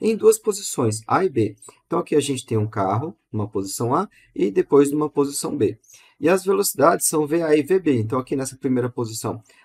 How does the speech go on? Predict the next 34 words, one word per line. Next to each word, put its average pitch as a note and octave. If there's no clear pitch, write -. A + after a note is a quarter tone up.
a G#2
gente A2+
tem G2
essa G2+
velocidade C3
e C#3
uma G2
velocidade G2+
pra A#2+
cá, D3
essa G2
seta F#2
aqui F2+
em G#2
amarelo, C3+
e E3
depois D#3+
essa D#3+
velocidade C3+
V C3
B F#2+
aqui, G#2+
certo? F3
Então, C#3
a D3+
gente C3+
analisa A2
essa C#3
figura F#3
e F#3
vamos F3
responder E3
a C#3
questão. C#3+